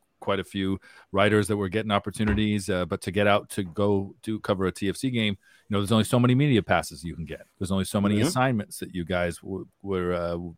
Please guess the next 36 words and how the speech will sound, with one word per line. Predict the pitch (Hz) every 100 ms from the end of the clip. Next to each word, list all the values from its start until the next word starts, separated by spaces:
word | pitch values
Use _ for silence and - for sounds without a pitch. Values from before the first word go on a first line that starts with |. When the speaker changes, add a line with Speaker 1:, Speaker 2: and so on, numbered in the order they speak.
| _
Speaker 1:
dishing | 107 92 92 85
out | 87 - _ -
or | 95
were | 98 104
able | 98 98
to, | - 92
you | 90
know, | 90
put | - 95
on | 90
the | 90
website. | 110 - 71 - - _ 90
Um, | 92 90
eh, | 92 101 127 123 -
there's | 92 82
a, | 95 90 87 85 - - -
an | 98 95
opportunity | 92 98 104 98 92
now | 92 101
for | - 92 85 95
some | - 92
other | 95
games | 87 104 107
to | 104
be | 95
covered, | 107 104 101
some | - 87
other | 92 87 - - _
avenues, | 101 101 107 104 101
and | 95
just | 117 -
kind | - 151
of |
more | 139 139
opportunities | 131 117 - 147 92 -
for, | 82 80